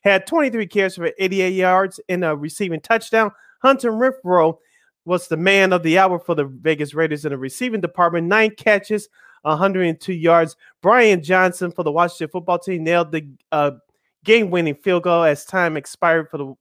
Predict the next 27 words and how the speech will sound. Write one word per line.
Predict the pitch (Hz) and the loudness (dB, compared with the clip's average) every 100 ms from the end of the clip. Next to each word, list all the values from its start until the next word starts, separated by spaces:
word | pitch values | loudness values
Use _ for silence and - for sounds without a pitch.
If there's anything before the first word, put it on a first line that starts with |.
| _ | _
for | 147 | -8
the | 139 | -4
Washington | 143 156 151 143 139 | -2 -2 -2 -12 -10
football | 160 151 147 | -8 -2 -2
team. | 147 165 147 _ _ _ - | -2 -8 -8 _ _ _ -6
Lakina, | 160 202 202 180 | -4 0 2 4
I | |
did | 175 202 | 4 4
watch | 196 196 | 4 0
some | - - 202 | 0 0 0
of | 190 | 2
this | 190 190 | -2 0
game | 196 190 | 0 2
yesterday. | 190 185 185 185 170 _ _ | 0 -2 0 0 0 _ _
It | - | 0
was | 185 170 | 0 0
a | |
boring | 143 185 220 214 | 0 2 4 2
first | 208 208 202 - | 2 0 0 2
half, | 196 196 170 | 4 4 2
but | 185 185 | 0 2
it | |
was | 196 185 | 0 0
an | 190 | -2
exciting | 180 220 208 196 | 0 0 0 0
fourth | 196 190 - | -4 -6 -6
quarter. | 196 180 120 | -4 -4 -6